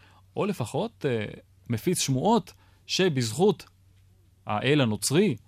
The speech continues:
אה, הוא יכול, הוא עתיד לזכות בניצחון בקרב. והוא אכן זוכה בניצחון בקרב. הועלו כל מיני השערות באשר לשאלה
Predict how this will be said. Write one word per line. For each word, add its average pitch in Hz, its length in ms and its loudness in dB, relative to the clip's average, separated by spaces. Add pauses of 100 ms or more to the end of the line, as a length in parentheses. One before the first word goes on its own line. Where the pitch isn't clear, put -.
(380)
אה, 110 220 -2
הוא 147 140 -2
יכול, 151 580 2
הוא 113 140 0
עתיד 151 280 0
לזכות 127 480 -2
בניצחון 113 560 -4
בקרב. 98 340 -10 (380)
והוא 180 100 2
אכן 202 180 0
זוכה 185 280 -2
בניצחון 117 480 -4
בקרב. 98 420 -12 (580)
הועלו 180 260 0
כל 208 120 4
מיני 165 600 2
השערות 135 600 0
באשר 123 320 -2
לשאלה 135 600 0